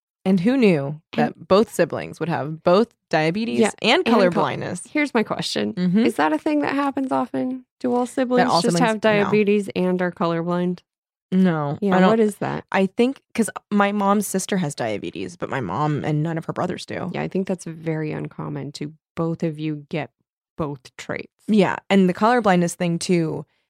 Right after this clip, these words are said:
Speaker 1: <laughs> there's, like, a part where they're like, "Mm, that's rare in girls." And they're like, "It's possible nonetheless."
Speaker 2: Yeah.
Speaker 1: Anyway.
Speaker 2: La, la, la.
Speaker 1: <laughs> But yeah, like, it is, like, it's very, very rare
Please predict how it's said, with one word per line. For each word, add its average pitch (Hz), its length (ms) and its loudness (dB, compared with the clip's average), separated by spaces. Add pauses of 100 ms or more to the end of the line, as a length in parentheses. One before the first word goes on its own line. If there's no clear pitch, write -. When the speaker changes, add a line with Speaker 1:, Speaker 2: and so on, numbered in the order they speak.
(240)
Speaker 1:
<laughs> 208 200 4
there's, 202 240 4
like, 214 120 2
a 190 60 0
part 180 300 2
where 180 120 2
they're 165 140 2
like, 160 220 -2
"Mm, 269 140 2
that's 294 200 2
rare 294 240 4
in 208 100 6
girls." 147 460 -2
And 196 240 0
they're 202 160 -2
like, 202 240 2
"It's 320 200 0
possible 277 440 2
nonetheless." 202 600 2 (120)
Speaker 2:
Yeah. 262 160 0
Speaker 1:
Anyway. 320 500 4
Speaker 2:
La, 311 120 2
la, 220 280 4
la. 262 80 4
Speaker 1:
<laughs> 247 760 -6
But 269 140 0
yeah, 226 200 4
like, 175 180 0
it 196 200 0
is, 196 360 4
like, 185 160 2
it's - 240 -2
very, 185 520 2
very 190 260 4
rare 151 540 0